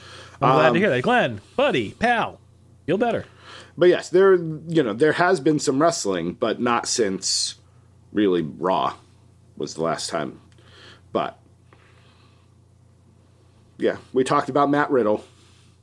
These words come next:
Speaker 2: We talked about Luke Harper being released.
Speaker 1: Oh, he was released?
Speaker 2: He was. Luke Harper, The Ascension, and Sin Cara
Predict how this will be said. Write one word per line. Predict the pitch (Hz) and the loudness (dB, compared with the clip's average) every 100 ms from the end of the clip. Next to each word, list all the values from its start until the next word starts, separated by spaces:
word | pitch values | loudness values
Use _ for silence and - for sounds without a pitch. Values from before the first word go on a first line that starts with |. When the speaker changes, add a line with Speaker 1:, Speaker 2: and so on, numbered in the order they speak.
| _ _ - | _ _ -12
Speaker 2:
We | - - - _ _ _ _ _ _ _ - | -10 -10 -14 _ _ _ _ _ _ _ -14
talked | - 120 117 | -4 -4 0
about | 131 | 0
Luke | 123 135 - | 2 0 0
Harper | 143 127 | -2 0
being | 107 107 98 | 0 0 0
released. | 95 90 92 - - - - - - - - - - - - | 2 2 0 -4 -14 -16 -20 -20 -10 -8 -8 -10 -14 -16 -8
Speaker 1:
Oh, | 165 | -2
he | 147 151 | 0 0
was | 170 | 0
released? | 156 127 349 - - - | 0 2 0 -4 -16 -8
Speaker 2:
He | - | -2
was. | 156 110 104 - - 120 | 0 0 -4 -14 -12 0
Luke | 165 - | 0 2
Harper, | 180 170 190 | 2 4 4
The | 165 139 | 4 2
Ascension, | - 160 160 - 165 165 | 0 0 -2 0 0 0
and | - 131 123 | 0 -2 0
Sin | - 143 131 | 0 0 -2
Cara | 120 80 67 | -2 -2 -4